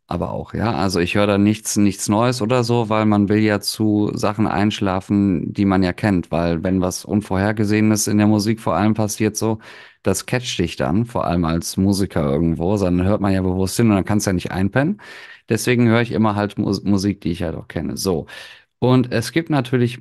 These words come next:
Momente, wo man ab und zu mal wegnickt und dann mal wieder kurz wach wird oder so.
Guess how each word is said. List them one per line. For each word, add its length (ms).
Momente, 760
wo 880
man 260
ab 180
und 80
zu 140
mal 180
wegnickt 460
und 140
dann 140
mal 140
wieder 160
kurz 340
wach 220
wird 180
oder 240
so. 300